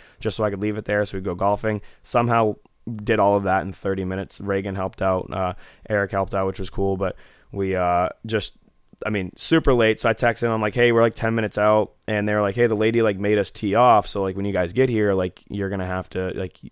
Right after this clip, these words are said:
we'll be, you know, on the next hole probably." And, uh, I was like, "Whatever." Like, they said they were gonna try to drag their feet. So we walk in, Reagan and I, we booked for two, and, uh, that she was like, "Oh, like, just wanna let you know you have two people that are, you're playing with." And, uh,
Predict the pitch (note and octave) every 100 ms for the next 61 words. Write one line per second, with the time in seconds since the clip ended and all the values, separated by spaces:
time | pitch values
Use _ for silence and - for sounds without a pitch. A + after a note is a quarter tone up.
0 | _ - G#2+ G2 F#2+ F#2 F#2+ F#2+ E2+ F2
1 | F2 - G2 F#2 F2 F2+ F2+ - - -
2 | - - - G2 F#2+ F2 E2 D2 G2+ G#2
3 | A#2 G2+ F#2+ G#2+ - F2+ - - G#2 G#2+
4 | G#2+ G#2 G2 G#2 G2 G2+ G2 G2 - G2+
5 | F#2+ - _ _ _ _ _ _ _ -
6 | - A2+ A2+ A2 A#2+ A#2+ A2 G#2+ G#2+ G2
7 | F2+ F2+ F#2 - - _ - D#3+ D#3 -
8 | A#2+ G#2+ G#2 B2+ - G#2 G2 G2 F#2+ F2+
9 | F2 - _ - G#2+ - G#2+ G#2 - F3
10 | E3+ D#3+ D3 D3+ D3 C#3 C3 C3 A#2+ G#2+
11 | - A#2 A2+ G#2+ G2+ G2 - G#2 E3+ F3+
12 | D#3+ G#2+ E2+ - - - _ _ _ G#2+
13 | G2+ F#2+ F2 F2 F2